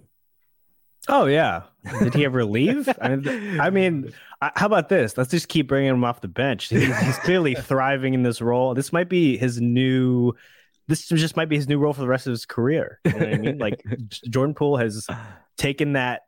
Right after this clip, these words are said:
Speaker 1: that mantle. He's now the, the starting point guard. And let's just bring Steph off the bench. Let's just,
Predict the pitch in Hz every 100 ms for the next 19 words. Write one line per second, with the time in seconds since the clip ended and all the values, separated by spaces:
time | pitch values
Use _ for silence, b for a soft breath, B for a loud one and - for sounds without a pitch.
0 | 131 120 120 117 120 117 127 160 147 120
1 | 107 113 113 110 107 107 113 113 117 113
2 | - 120 120 117 117 113 110 127 160 _
3 | B - 123 135 135 147 - 147 143 135
4 | 131 143 160 - - - _ b b 151
5 | 240 214